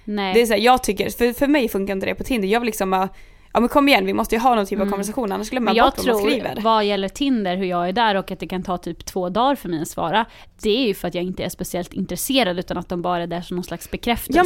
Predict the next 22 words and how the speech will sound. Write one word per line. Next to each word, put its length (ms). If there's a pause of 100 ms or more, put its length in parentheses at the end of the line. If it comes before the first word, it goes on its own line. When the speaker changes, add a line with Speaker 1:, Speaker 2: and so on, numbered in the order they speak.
Speaker 2:
men 100
exakt. 500
Då 80
Speaker 1:
Så 160
Speaker 2:
är 60
det 100
ju 160 (120)
annorlunda. 460
Speaker 1:
Ja, 180
så 320
om 180
du 140
tänker 260
så 80
att, 60
ja, 80
men 120
den 60
här 60
killen 300
svarar 320
mig 240